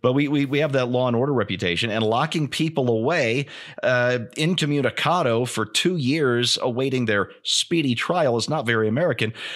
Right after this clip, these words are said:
And the country has become so tribal over these last ten or fifteen years. Isn't it refreshing to see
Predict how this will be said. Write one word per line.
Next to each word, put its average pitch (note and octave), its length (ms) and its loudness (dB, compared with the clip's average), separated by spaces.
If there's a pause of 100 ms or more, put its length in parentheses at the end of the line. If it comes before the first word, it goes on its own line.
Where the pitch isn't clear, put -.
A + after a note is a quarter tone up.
(240)
And C3+ 280 0
the C#3+ 80 0
country F3+ 420 0
has B2+ 100 0
become A#2+ 320 -4
so D#3+ 220 0
tribal D3+ 560 0
over F2 160 -2
these E2+ 240 -2
last F#2 340 0
ten F#2+ 160 -4
or E2 60 -4
fifteen D#2+ 480 -6
years. E2 220 -2 (240)
Isn't G3+ 300 0
it F3+ 100 -2
refreshing D3 640 0
to A2+ 60 0
see G#2 520 -2